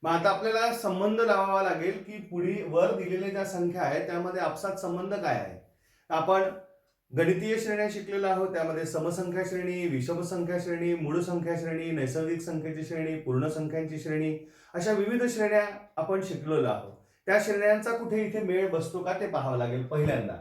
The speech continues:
दुसरी गोष्ट, तसं जर होताना आपल्याला दिसत नसेल तर मग या दोन संख्यांमध्ये कितीचा फरक आहे हे बघावं लागेल.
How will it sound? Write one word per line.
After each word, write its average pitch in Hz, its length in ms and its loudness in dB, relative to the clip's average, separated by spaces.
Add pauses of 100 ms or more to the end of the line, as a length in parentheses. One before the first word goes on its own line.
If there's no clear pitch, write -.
(340)
दुसरी 208 260 0
गोष्ट, 220 300 4 (180)
तसं 233 240 0
जर 240 120 6
होताना 202 400 0
आपल्याला 190 320 0
दिसत 196 320 -4
नसेल 135 760 -4
तर 208 180 0
मग 214 200 -2
या 202 160 2
दोन 208 260 0
संख्यांमध्ये 196 680 -2
कितीचा 208 400 -2
फरक 254 300 4
आहे 127 240 2
हे - 120 -2
बघावं 120 420 -2
लागेल. 98 280 -8